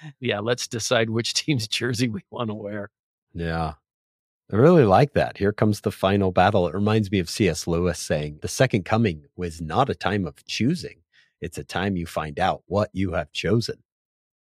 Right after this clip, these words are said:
Speaker 2: You have already done your choosing long before the Savior comes.
Speaker 1: Wow, that's good.
Speaker 2: Chris, this has been fantastic. Going through these chapters with you and looking through the lens of the restoration and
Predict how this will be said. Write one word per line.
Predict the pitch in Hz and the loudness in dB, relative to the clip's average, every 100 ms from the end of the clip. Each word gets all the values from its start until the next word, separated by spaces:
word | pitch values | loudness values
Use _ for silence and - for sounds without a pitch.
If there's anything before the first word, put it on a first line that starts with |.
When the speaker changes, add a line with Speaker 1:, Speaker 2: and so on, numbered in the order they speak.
| _ _ _ - | _ _ _ -10
Speaker 2:
You | 85 | -4
have | 92 | -2
already | 80 110 113 80 _ _ - | 2 2 2 -2 _ _ -2
done | 95 117 | 2 4
your | 92 95 | 2 0
choosing | - 98 107 - - | -2 -2 -2 -2 -10
long | 71 85 113 113 | -4 0 2 2
before | 101 - 85 87 | 0 0 -4 -4
the | 82 | -8
Savior | - 76 78 | -8 -10 -10
comes. | - 78 71 - | -12 -12 -12 -16
Speaker 1:
Wow, | 90 92 98 98 98 | -12 -8 -6 -8 -10
that's | 101 - | -10 -8
good. | - 104 101 85 _ _ _ _ _ _ _ _ _ _ | -8 -10 -10 -12 _ _ _ _ _ _ _ _ _ _
Speaker 2:
Chris, | - 156 143 | 2 4 6
this | 175 165 | 4 2
has | 120 101 | 0 0
been | 98 82 - | 0 0 -6
fantastic. | - - 117 82 82 65 - - 92 | -12 -2 0 0 -6 -8 -8 -12 0
Going | 113 131 | 4 4
through | 120 123 | 4 2
these | 110 101 | 2 0
chapters | - 98 101 107 98 | 0 0 0 -2 0
with | 104 | 0
you | 98 95 98 | 2 2 4
and | 90 71 | 2 0
looking | 101 - 113 | -2 2 0
through | - 101 | 0 -2
the | 92 | 0
lens | 90 98 98 | 0 0 -2
of | 80 | -4
the | 80 | -4
restoration | 78 92 - 82 80 82 - 82 78 | -2 -4 -4 -6 -4 -6 -8 -8 -10
and | 69 | -14